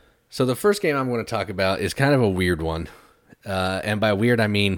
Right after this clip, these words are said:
theme and just, just weird overall. And it's a Bruno Cathala game. There's a co-designer as well, and I can't remember 'cause I'm terrible at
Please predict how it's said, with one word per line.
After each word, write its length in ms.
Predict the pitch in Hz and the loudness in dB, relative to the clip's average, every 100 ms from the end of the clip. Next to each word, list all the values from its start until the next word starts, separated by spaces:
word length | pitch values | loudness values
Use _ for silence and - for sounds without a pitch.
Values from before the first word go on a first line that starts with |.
| - | -2
theme 400 | 120 123 120 120 - | 2 2 2 -2 -4
and 520 | 104 101 95 95 87 - | -4 0 0 -4 -8 -16
just, 320 | - 92 - - _ _ _ - | -8 -8 -8 -16 _ _ _ -8
just 240 | 101 - | -8 -4
weird 240 | 92 90 87 | 0 2 2
overall. 540 | 80 73 69 65 - _ - - - _ _ | 0 -2 -4 -8 -12 _ -20 -20 -20 _ _
And 140 | 107 117 | -2 0
it's 180 | 139 139 | 4 4
a 140 | 117 | 4
Bruno 300 | 104 143 143 | 4 4 4
Cathala 440 | 143 - 120 107 | 0 0 2 4
game. 360 | 98 98 101 107 | 4 2 2 -2
There's 220 | 113 107 98 | -2 0 -2
a 60 | |
co-designer 580 | - - 104 98 98 92 | -4 0 2 2 2 0
as 80 | 85 | 0
well, 160 | 87 85 | 2 0
and 80 | |
I 60 | 82 | 0
can't 260 | - 87 - | -4 -6 -6
remember 400 | 82 80 80 78 | -8 -6 -4 -6
'cause 260 | - 80 78 | -6 -8 -6
I'm 180 | 78 | -10
terrible 480 | - 82 78 78 76 | -8 -6 -4 -4 -4
at 200 | 73 73 | -4 -8